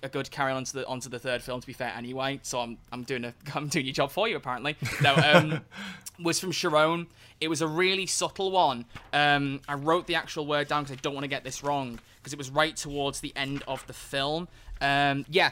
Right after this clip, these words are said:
Speaker 1: so right after the fight, before him and Winston go up onto the roof, he says to, to Winston, "Are we in place, sir?" And then right at the end, after Winston shot John, he's fallen off, he goes, "Well played, sir." Like, there's a little bit of a
Speaker 2: Mm, mm.
Speaker 1: uh, wa-, watching that back, it suggests me more, 'cause when, when that fir-, that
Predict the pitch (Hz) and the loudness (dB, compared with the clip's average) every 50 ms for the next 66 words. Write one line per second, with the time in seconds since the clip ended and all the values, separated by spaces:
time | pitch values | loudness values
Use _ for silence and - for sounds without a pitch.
0 | - - _ - - 190 180 185 208 190 202 185 - - 175 160 - 196 185 170 | 0 -6 _ -4 -2 2 4 4 6 6 4 2 2 -4 -8 -4 0 0 2 2
1 | 143 123 139 - - 165 165 160 151 160 156 156 151 147 147 147 - - 143 139 | 0 -4 -8 -4 -2 0 0 0 0 -2 -4 -4 -4 -4 -4 -4 -4 -6 -2 0
2 | 147 135 135 143 139 135 139 143 147 139 143 135 - 147 139 - - 147 - - | 0 0 0 -2 -4 -4 -4 -4 -4 -4 -4 -4 -4 -6 -6 -6 -8 -10 -10 -8
3 | 143 131 - - 139 139 143 139 - - 143 135 143 143 143 147 139 139 139 139 | -10 -10 -10 -10 -8 -6 -6 -4 -4 -4 -2 0 2 2 2 2 0 -2 -2 -6
4 | 135 143 139 139 143 135 - - 151 151 156 165 165 - - - - - - - | -6 -4 -4 -4 -4 -4 -4 0 2 2 2 2 0 -2 -8 -20 -20 -20 -6 -4
5 | 151 147 143 139 135 131 139 139 151 156 139 147 151 151 147 139 - - 151 139 | -2 0 0 -2 -2 -2 2 2 4 4 4 2 -2 -2 -2 -2 -2 -4 -4 -4
6 | - - 143 147 147 135 - 139 127 - - 156 135 147 135 143 139 139 135 131 | -6 -8 -8 -8 -8 -8 -8 -10 -10 -4 -4 -4 -4 -2 -4 -4 -4 -4 -4 -6
7 | - 143 139 139 139 147 139 135 131 131 131 - - _ - - - 147 139 135 | -6 -6 -6 -6 -6 -6 -6 -6 -6 -6 -6 -8 -12 _ -18 -6 -2 -2 0 0
8 | 135 127 - 147 135 135 139 - - - 139 127 123 123 120 131 127 135 139 139 | -2 -2 -4 -2 -2 -2 -4 -6 -6 -4 -4 -4 -4 -6 -8 -10 -8 -6 -4 -2
9 | 139 135 143 139 123 143 147 147 147 143 139 131 120 120 - - - 131 131 123 | -2 -2 -2 -2 2 4 4 4 4 4 2 2 -2 -4 -8 -10 -6 -4 -4 -4
10 | 117 107 139 156 151 147 160 180 190 - 175 175 190 - - 175 180 165 - - | -4 -4 -6 -8 -4 2 4 4 4 4 2 2 2 2 0 0 0 0 2 0
11 | 175 175 - 151 139 - 147 151 165 147 - - 156 160 156 151 151 147 151 175 | 0 0 -2 -4 -8 -10 -6 -4 -6 -6 -6 -8 -6 -6 -4 -4 -4 -4 -4 -4
12 | 175 165 165 175 175 170 151 - - 175 160 151 - - 160 139 | -2 0 0 0 0 0 -2 -4 -2 -2 -2 -2 -2 -2 -4 -4